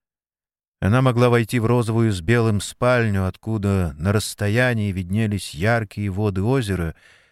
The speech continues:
сверкающие на солнце, взглянуть на похожую на фею фигурку, страшно исхудавшую из-за болезни, и удивиться, а где же Веста? Что сталось со всем тем, что было ею?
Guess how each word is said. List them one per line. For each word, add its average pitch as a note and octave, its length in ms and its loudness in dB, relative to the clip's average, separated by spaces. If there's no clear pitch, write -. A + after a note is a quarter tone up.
сверкающие F#2+ 880 0
на F#2+ 140 0
солнце, D#2+ 600 -8
взглянуть D#3+ 600 0
на E3 80 0
похожую D3+ 540 0
на C3+ 160 2
фею C3 340 -2
фигурку, C#3+ 680 -4
страшно C3 720 -4
исхудавшую A#2+ 800 -2
из-за G2 260 -2
болезни, A2+ 680 0
и F#2+ 100 2
удивиться, A2 920 0
а F2 120 2
где F2 460 0
же G#2+ 240 -2
Веста? - 720 -6
Что - 320 0
сталось D3 560 0
со A#2+ 180 -6
всем A2+ 360 -4
тем, A2 340 -2
что - 320 -4
было F#2 300 0
ею? E2+ 500 0